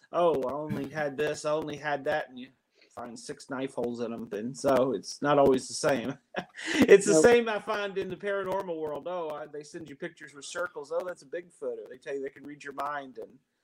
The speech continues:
Speaker 1: then they start asking you questions. So I'm always the skeptic and the doubter, and I'm usually a grumpy old man. Tonight I'm grumpier than normal, and I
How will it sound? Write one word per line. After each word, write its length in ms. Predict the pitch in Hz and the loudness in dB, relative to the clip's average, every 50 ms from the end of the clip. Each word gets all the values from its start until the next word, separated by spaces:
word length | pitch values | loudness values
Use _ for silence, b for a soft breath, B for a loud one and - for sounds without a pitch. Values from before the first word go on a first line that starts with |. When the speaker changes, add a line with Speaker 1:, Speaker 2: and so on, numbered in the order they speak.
| _ _ _ _ _ _ | _ _ _ _ _ _
Speaker 1:
then 80 | 131 131 | -10 -8
they 80 | 131 127 | -8 -8
start 240 | - - 139 135 127 | -6 -4 -2 -2 0
asking 340 | 120 120 120 - 120 123 | -2 -2 -4 -8 -10 -6
you 140 | 127 139 147 | -6 -6 -6
questions. 640 | 143 - 147 120 - - - - - - - - - | -6 -6 -6 -4 -4 -6 -10 -14 -14 -14 -12 -12 -8
So 400 | - 143 123 127 131 123 - - b b b b b b b | -4 -2 0 2 2 0 -2 -6 b b b b b b b
I'm 200 | - 185 240 262 | 8 8 8 10
always 320 | 262 254 233 226 214 - - | 10 8 8 6 4 2 -2
the 100 | 185 160 | -10 -14
skeptic 500 | - - 208 214 - - 196 190 - 196 | -8 -4 -4 -4 -4 -4 -8 -6 -4 -4
and 120 | 185 185 | -4 -4
the 60 | 175 | -6
doubter, 560 | 151 165 165 165 170 175 175 165 175 170 - _ _ 120 139 | -4 -4 -4 -2 -2 -2 -4 -4 -8 -10 -12 _ _ -12 -12
and 240 | 147 143 143 135 _ _ _ _ _ _ - | -12 -10 -12 -16 _ _ _ _ _ _ -14
I'm 240 | 139 143 139 135 - | -12 -10 -10 -10 -10
usually 380 | - 156 220 247 214 196 175 147 | -8 -6 -6 -4 -2 -2 -2 -2
a 40 | 131 | -2
grumpy 340 | 123 143 139 135 - 139 131 | -4 -4 -4 -4 -4 -4 -4
old 180 | 123 120 120 | -4 -4 -6
man. 220 | 123 120 123 127 127 | -8 -8 -8 -10 -10
Tonight 300 | 131 131 143 165 196 156 | -8 -8 -6 -4 -4 -6
I'm 160 | 123 110 110 - _ | -6 -8 -12 -10 _
grumpier 340 | 123 127 123 - 101 95 92 | -8 -8 -6 -8 -12 -14 -14
than 100 | 87 87 87 | -18 -16 -10
normal, 360 | 113 135 147 127 104 98 104 | -8 -6 -6 -6 -6 -8 -10
and 160 | 107 104 110 | -12 -14 -14
I 40 | 107 | -14